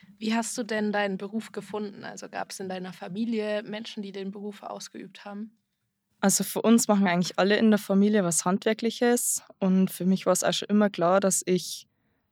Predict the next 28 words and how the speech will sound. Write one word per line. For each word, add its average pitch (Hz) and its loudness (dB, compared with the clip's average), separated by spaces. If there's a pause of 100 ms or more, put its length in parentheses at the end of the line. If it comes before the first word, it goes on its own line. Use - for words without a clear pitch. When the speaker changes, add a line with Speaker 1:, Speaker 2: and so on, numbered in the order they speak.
(140)
Speaker 2:
irgendwas 208 6
im 175 2
Handwerk 185 2
machen 208 4
will. 208 4
Also 175 2
ich - -10
wollte 190 2
jetzt 165 0
nicht 180 0
ins 175 0
Büro 190 2
oder 170 4 (640)
irgendwas, 180 2 (260)
ja, 165 4 (140)
drinnen. 226 6
Ich 180 -2
wollte 180 2
eigentlich 170 0
immer 190 4
raus 180 4
und 175 -2
war 180 4
dann 180 2
am 175 0
Überlegen, 180 2
ob 165 -2
ich 165 -4